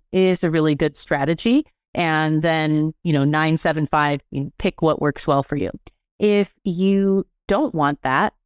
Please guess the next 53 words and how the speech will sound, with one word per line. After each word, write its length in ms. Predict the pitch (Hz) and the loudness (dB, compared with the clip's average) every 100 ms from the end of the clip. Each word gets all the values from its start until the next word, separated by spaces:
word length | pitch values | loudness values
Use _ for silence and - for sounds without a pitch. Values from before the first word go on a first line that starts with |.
| - | -4
and 340 | 160 156 151 | 0 2 2
you 120 | 156 | 2
want 240 | 156 151 - | 0 -2 -4
to 100 | 156 | -4
be 600 | 165 156 156 151 151 151 _ | 0 2 4 2 0 -6 _
more 460 | 180 165 160 151 139 | -2 2 2 2 2
of 220 | 156 147 | 0 0
a, 140 | 143 | -2
if 100 | 165 | 0
you're 100 | 160 139 | 0 0
a 40 | |
luxury 580 | 143 180 202 - 208 202 | 2 0 0 0 0 0
item, 440 | 180 180 180 175 160 | 0 0 0 0 0
if 140 | 143 | -2
you're 60 | 147 | -4
something 260 | 156 151 | -2 -2
people 240 | - 156 147 | -2 0 0
are 80 | |
buying 320 | 135 147 143 143 | 0 0 0 -2
as 160 | 131 | -4
a 60 | 131 | -8
gift, 580 | 135 214 226 - - - _ _ - | -4 -2 -2 -6 -16 -18 _ _ -2
uh, 240 | 156 147 | 2 2
or 120 | 127 151 | 2 0
something 300 | 156 151 151 | -2 0 0
that's 180 | 147 | 0
more 120 | 160 147 | 0 0
of 100 | 143 | 0
that 200 | 135 - | -6 -10
splurge, 580 | - 151 170 233 214 - _ | -6 0 2 2 0 -12 _
you 140 | 190 196 | -2 -2
can 460 | - 160 156 185 | 0 0 2 0
be 280 | 196 214 226 | 2 2 2
on 180 | 180 165 | 0 0
that 100 | 160 | -2
whole 240 | - 160 | -4 -2
number, 340 | 165 185 233 262 - | 0 2 2 -2 -2
and 140 | 165 | -2
it's 100 | 160 | 0
better 200 | - 160 | 0 -2
to 120 | 156 | -4
do 120 | 151 160 | -2 0
that. 140 | 180 | 0
It's 100 | - | -2
like 140 | 190 | -4
people 220 | - 233 240 | -2 0 0
don't 220 | 196 - | 0 -2
typically 360 | 180 220 180 | -4 -2 0
like 180 | 165 156 | 0 0
to 80 | - | -4
buy 200 | 156 156 | -2 -2
discount 540 | 143 156 - 170 147 - 143 | -2 -6 -6 -4 -2 -4 -6
wine, 420 | 147 135 - - | -6 -6 -6 -6